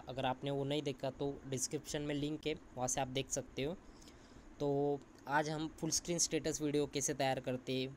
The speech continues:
photo moving कैसे करते हैं, उसमें वो हम सब सिखाएंगे आज। तो अगर आपने channel को subscribe नहीं किया तो जल्दी से सब्सक्राइब कर दें।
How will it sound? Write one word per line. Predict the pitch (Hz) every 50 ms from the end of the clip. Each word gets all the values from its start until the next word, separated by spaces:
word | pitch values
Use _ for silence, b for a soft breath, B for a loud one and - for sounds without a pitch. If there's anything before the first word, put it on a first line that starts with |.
| - - -
photo | - 147 143 - 175 170
moving | 165 165 160 156 160 175 180 170
कैसे | - 160 139 - 151 131
करते | - 131 127 - - 139
हैं, | 131 127 127 131 - - - -
उसमें | 135 - - 147 147 147 143 B B B B B B -
वो | - 143
हम | 151 151 160
सब | - - 170 - -
सिखाएंगे | - 165 - - 131 123 120 120 120 120
आज। | 120 147 - - - B B B B B B B B - - -
तो | 139 135 139 139 131 127
अगर | 139 127 147 143 143
आपने | 139 135 135 - 143 135
channel | - 147 135 139 139
को | 135 - 147
subscribe | - 151 135 - - - 156 147 151 147
नहीं | 147 147 143
किया | 139 - 143 139
तो | - 151 131
जल्दी | 127 131 127 127 135 131
से | 131 139
सब्सक्राइब | - - 127 - - - 147 139 139 139 -
कर | 143 135
दें। | 127 131 143